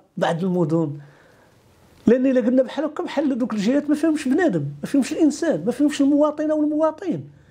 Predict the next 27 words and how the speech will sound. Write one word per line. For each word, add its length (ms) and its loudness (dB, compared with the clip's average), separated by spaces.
راه 120 4
كاينين، 680 0
ولكن 280 2
راه 100 0
داك 240 -2
اللي 200 -2
غادي 260 -2
يخدم 360 -2
وداك 320 2
اللي 200 -4
غادي 420 -2
ي-، 420 -4
يكون 260 -2
عنده 280 0
هذا 100 -2
الحس 500 -6
تربوي 520 2
وحس، 580 -2
آه، 520 2
تنموي، 640 0
وغادي 340 2
يبحث 320 0
على 120 2
دوك 180 -2
المواهب 560 0
ويدير 320 0
لها 380 -4